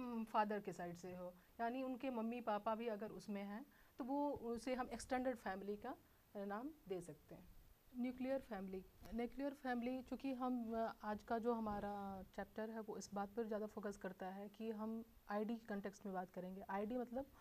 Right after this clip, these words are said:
intellectual disability, जो हमारे mental retarded बच्चे होते हैं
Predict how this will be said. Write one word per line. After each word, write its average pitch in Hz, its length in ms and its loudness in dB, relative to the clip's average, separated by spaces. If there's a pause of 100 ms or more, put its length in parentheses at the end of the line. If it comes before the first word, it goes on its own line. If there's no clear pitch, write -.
(220)
intellectual 220 520 4
disability, 185 560 -4 (360)
जो 254 120 8
हमारे 262 280 8
mental 240 340 2
retarded 220 460 0
बच्चे 196 260 -2
होते 190 280 -2
हैं 180 200 -10